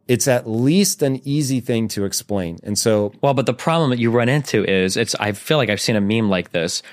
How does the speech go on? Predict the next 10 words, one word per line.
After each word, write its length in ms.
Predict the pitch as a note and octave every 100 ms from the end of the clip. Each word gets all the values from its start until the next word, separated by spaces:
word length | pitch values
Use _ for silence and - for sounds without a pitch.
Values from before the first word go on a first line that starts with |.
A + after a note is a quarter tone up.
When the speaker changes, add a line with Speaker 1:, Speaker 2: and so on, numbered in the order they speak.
| -
Speaker 2:
where 140 | A2+
it's 120 | A2 -
like, 240 | G2+ G2 _ _ -
"Guy 260 | G2+ C3 C3
that 140 | B2
fucks 360 | G2+ - A#2 -
one 180 | A2 A2+
hundred 260 | A2+ A2
chicks 360 | F#2+ - G2+ -
says 460 | - F#2 F2+ F2